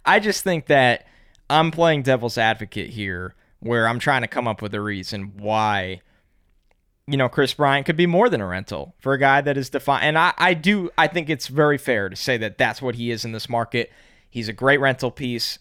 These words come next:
He's a nice fit for the Mets because, quite frankly, they've had a revolving door at third base. I think everybody's brought something a little different to third base and done a nice job. I think Guillorme obviously has a really good glove. I, I think V R has played way better defensively than I ever expected at third base.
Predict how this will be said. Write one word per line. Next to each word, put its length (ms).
He's 320
a 80
nice 400
fit 240
for 100
the 120
Mets 340
because, 400
quite 300
frankly, 360
they've 160
had 160
a 60
revolving 540
door 180
at 100
third 200
base. 340
I 60
think 240
everybody's 480
brought 240
something 260
a 60
little 180
different 400
to 60
third 260
base 220
and 120
done 200
a 40
nice 280
job. 340
I 80
think 340
Guillorme 480
obviously 380
has 140
a 40
really 220
good 220
glove. 440
I, 200
I 20
think 180
V 140
R 160
has 140
played 440
way 200
better 240
defensively 560
than 140
I 140
ever 280
expected 640
at 160
third 240
base. 320